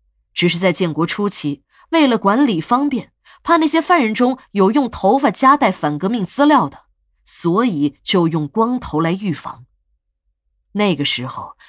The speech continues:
有了典型就宣传，有了经验就推广，也不管合适不合适，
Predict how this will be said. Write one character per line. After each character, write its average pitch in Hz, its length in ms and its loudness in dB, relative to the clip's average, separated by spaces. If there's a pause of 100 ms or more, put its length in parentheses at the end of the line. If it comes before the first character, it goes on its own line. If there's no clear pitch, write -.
有 196 320 6
了 320 100 4
典 170 320 -2
型 170 220 -2
就 165 100 0
宣 170 260 -2
传， - 300 -10 (220)
有 196 260 6
了 190 100 4
经 294 340 0
验 294 340 2
就 185 160 0
推 311 280 2
广， - 260 -12 (520)
也 269 140 2
不 339 240 0
管 151 180 0
合 170 160 -2
适 165 160 0
不 139 80 -12
合 139 160 -10
适， - 240 -2